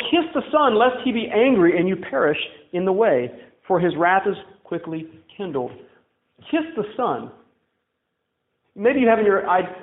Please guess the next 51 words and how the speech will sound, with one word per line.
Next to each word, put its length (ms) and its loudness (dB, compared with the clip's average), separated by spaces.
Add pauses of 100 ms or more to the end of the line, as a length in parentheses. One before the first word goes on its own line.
ideas 460 0
of, 200 -2
like, 200 0
kissing 260 -6
the 60 -8
Son, 120 -2
like 120 -2
maybe 180 0
the 80 0
Pope 320 0
wearing 220 2
his 100 -4
ring 200 0
and 80 -4
someone 200 -2
kneels 160 0
down 140 0
and 160 -6
kisses 240 -8
that 160 2
ring. 320 -6 (1120)
I'm 140 -4
not 160 2
sure 100 2
what 100 -4
you 120 -4
think 140 0
of. 140 -2
I, 360 0 (380)
I 100 0
think 160 0
of 80 4
various 340 6
things, 160 4
but 100 0
when 120 4
I 240 -2
studied 260 2
this 220 2
word 240 2
this 100 -4
week, 140 -2
I 20 6
learned 260 2
something 280 0
new. 240 2 (260)
The 120 6
word 480 6 (400)
for 480 2 (760)
son 260 4
here 440 -2